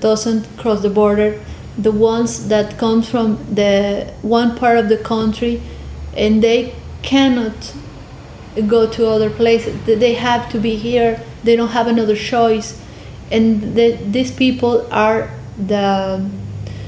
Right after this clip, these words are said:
force, labor force for these maquiladoras.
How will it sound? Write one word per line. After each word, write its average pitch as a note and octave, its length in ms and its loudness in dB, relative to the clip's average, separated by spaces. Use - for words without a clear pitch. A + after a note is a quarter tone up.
force, - 540 0
labor A#3 340 2
force A#3+ 580 -2
for A#3 220 2
these G#3+ 220 2
maquiladoras. G3 840 -2